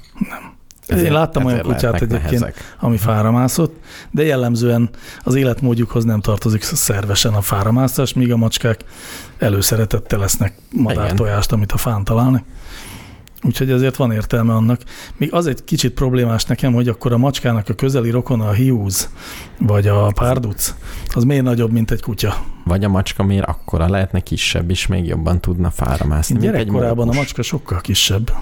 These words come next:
Speaker 2: És akkor miért nő meg? Hisz akkor nagyobb ágakra
Speaker 1: Igen.
Speaker 2: mászhat, csak a kicsik letörnek.
Speaker 1: Mert a macska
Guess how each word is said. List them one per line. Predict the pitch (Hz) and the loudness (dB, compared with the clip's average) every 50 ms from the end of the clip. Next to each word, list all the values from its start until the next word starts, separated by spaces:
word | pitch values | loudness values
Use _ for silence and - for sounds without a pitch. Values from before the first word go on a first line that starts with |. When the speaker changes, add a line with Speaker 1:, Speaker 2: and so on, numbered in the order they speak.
| - - - - - - - - | -2 -6 -12 -16 -20 -20 -12 -6
Speaker 2:
És | 117 - - - | -4 -2 -2 -2
akkor | - - - - - 120 - | -2 -4 -6 -4 -2 0 0
miért | 95 90 - - - | 0 0 0 0 0
nő | 85 85 87 87 | 2 2 2 2
meg? | 82 69 58 58 - - - - - - - - - - | 2 2 0 -2 -6 -8 -14 -18 -20 -16 -16 -16 -14 -10
Hisz | - - 90 - - | -4 -4 -4 -2 -2
akkor | 82 - - - 95 92 | -6 -6 -4 -2 0 2
nagyobb | 92 90 87 71 58 58 62 62 60 | 2 2 2 0 -2 -4 -4 -2 -2
ágakra | 58 58 - - 65 - - - - - | -2 0 0 0 -2 -4 -6 -14 -8 -2
Speaker 1:
Igen. | - 151 123 117 117 110 110 107 101 - - - 87 78 76 69 | 0 0 2 2 0 0 -2 -4 -6 -8 -6 -4 -2 -2 0 0
Speaker 2:
mászhat, | 73 67 62 - - - - 73 - | 0 0 0 0 -2 -2 -4 -4 -4
csak | - - 58 - - | -2 -2 -2 -2 -2
a | - | -4
kicsik | - - - - - - - - | -4 -4 -4 -2 -2 -4 -2 -2
letörnek. | - - - - - - - - - - 76 78 - | -4 -4 -2 -2 -2 -2 -2 -2 -2 -2 -2 0 0
Speaker 1:
Mert | - 127 131 | 0 2 2
a | 135 | 2
macska | 151 196 247 - - - - 151 123 127 135 - | 2 2 2 0 0 -2 0 0 0 0 -2 -4